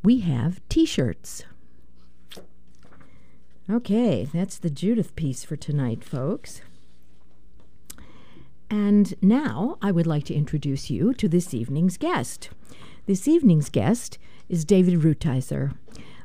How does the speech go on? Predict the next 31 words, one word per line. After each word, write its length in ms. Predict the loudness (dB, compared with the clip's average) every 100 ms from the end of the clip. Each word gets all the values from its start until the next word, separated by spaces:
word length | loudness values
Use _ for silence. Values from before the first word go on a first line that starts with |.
| -2
a 40 |
grandchild 720 | 4 8 8 6 4 6 6
of 140 | 4 4
Jewish 380 | 6 6 6
immigrants 680 | 4 4 4 4 4 4 0
who 120 | -6 -2
grew 300 | 4 6 6
up 260 | 4 2
in 160 | 0 2
Illinois 580 | 4 6 8 8 6 4 4
and 160 | 4
Massachusetts. 1000 | 6 4 2 -2 0 -2 -2 -8 -8 -12 -12 -6
Now 220 | -4 -4
he's 160 | -4 0
in 100 | 0
Portland. 680 | 0 -4 -4 -4 -2 -2 -6 -12 -12 -10 0
He 140 | 4
has 180 | 6 6
an 140 | 6
M 200 | 6 6
F 220 | 8 6 4
A 220 | 6 8
in 100 | 6
creative 480 | 6 4 4 4 2
writing, 540 | 0 2 4 4 4 -6 -12 0
and 100 | 2
his 120 | 2
poems 480 | 2 4 8 8 8
appear 500 | 4 4 4 4 4
in 240 | 4 2
Drash, 640 | 2 0 2 0 -2 -6